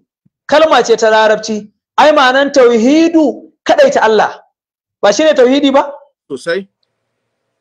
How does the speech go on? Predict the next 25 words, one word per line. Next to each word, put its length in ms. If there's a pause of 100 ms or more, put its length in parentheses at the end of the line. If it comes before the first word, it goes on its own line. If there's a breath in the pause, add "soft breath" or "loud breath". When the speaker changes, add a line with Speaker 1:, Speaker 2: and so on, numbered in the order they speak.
(340)
Speaker 1:
Idan 320
mutum 200
ya 140
zo 140
zai 120
musulunta, 600 (720)
wace 280
kalma 300
zai 140
faɗa 240
ya 60
zama 140
musulmi? 460 (360)
Speaker 2:
La 200
ilaha 260
Speaker 1:
Ita 220
ce, 160 (1120)
"Ashhadu 380
an 180
la 320
ilaha 400
illallah." 480 (480)
Speaker 2:
Na'am. 160 (300)
Speaker 1:
Sai 280
me? 140